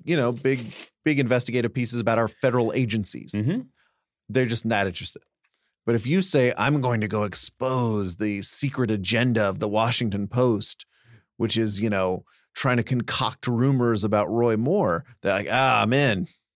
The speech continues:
Speaker 2: Yeah.
Speaker 1: I love it. Let's do it." So it winds up leading peop-, it winds up funneling the money toward crazy things as opposed to things that would be useful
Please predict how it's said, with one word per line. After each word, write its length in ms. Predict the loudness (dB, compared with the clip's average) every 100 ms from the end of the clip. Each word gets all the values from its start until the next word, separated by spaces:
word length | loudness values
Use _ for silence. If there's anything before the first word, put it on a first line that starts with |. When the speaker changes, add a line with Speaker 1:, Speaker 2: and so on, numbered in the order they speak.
| _ -2
Speaker 2:
Yeah. 140 | 2
Speaker 1:
I 20 | 4
love 240 | 4 4
it. 220 | 2 0 _ _ _ -2
Let's 220 | 0 0
do 240 | 0 2
it." 180 | 2 -2 _ _ _ _
So 220 | -2 2
it 100 | 2
winds 400 | 2 2 2 2
up 120 | 0 0
leading 800 | -4 -2 0 2 2 0 -4 -6 _ _ _ _
peop-, 300 | -12 -8 -6 -4
it 120 | -4
winds 280 | 0 0 2
up 120 | -2 -2
funneling 420 | 0 2 2 0 0
the 80 |
money 420 | 0 0 0 0 -4
toward 520 | -4 -2 -2 -4 -10 _ _ _
crazy 560 | -18 -6 -2 0 0 -4
things 480 | -8 -14 -16 -20 -20 _ _ _ _ _ -2
as 160 | 0 0
opposed 500 | 0 0 0 -2 -2
to 480 | 0 0 0 -2 -8 _ _ _ _ _ _ -2
things 240 | 0 0
that 120 | 0
would 100 | -2
be 80 | -2
useful 600 | -4 -2 -2 -4 -10 -12